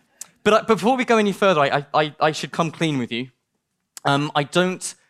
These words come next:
actually believe the world is about to end. I'm not talking about survivalist skills. Um, I'm not talking about what, what nature the apocalypse might take. It's just the starting point, the premise for a thought experiment. As a scientist,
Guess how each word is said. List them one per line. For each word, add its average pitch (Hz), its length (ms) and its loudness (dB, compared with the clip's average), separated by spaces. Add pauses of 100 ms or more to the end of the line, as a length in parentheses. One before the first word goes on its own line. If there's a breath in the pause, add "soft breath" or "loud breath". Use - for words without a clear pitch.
(160 soft breath)
actually 143 460 -6
believe 113 640 -6 (280)
the 135 60 -12
world 123 340 0
is 113 80 -10
about 113 280 -4
to - 100 -12
end. 98 180 -10
I'm 107 80 -8
not 151 160 -6
talking 160 180 -8
about - 160 -6
survivalist 135 640 -2
skills. 131 580 -6 (640 soft breath)
Um, 117 340 2
I'm 131 140 -2
not 139 180 -4
talking 139 360 -4
about 127 640 0
what, 135 200 -10
what 131 180 -14
nature 151 400 -4
the 160 100 -4
apocalypse - 720 -6 (140)
might 127 240 -4
take. 143 320 -8
It's - 140 -14
just - 240 -10
the 185 200 -4 (320 loud breath)
starting 160 520 -2
point, 104 240 -12
the 117 60 -12
premise - 640 -8 (500)
for - 80 -10
a 131 40 -8
thought 131 320 -6
experiment. 95 580 -20
As 127 80 -10
a 131 80 -8
scientist, 190 720 -4